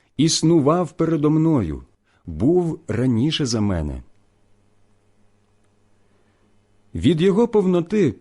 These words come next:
прийняли всі ми благодать на благодать.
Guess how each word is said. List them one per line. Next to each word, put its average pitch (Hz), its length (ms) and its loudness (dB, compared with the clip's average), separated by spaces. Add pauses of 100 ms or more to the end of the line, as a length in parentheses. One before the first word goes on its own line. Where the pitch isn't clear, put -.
(140)
прийняли 165 560 2
всі 180 360 -4
ми 165 260 -2 (140)
благодать 120 920 -4 (100)
на 101 240 -4
благодать. 107 760 -6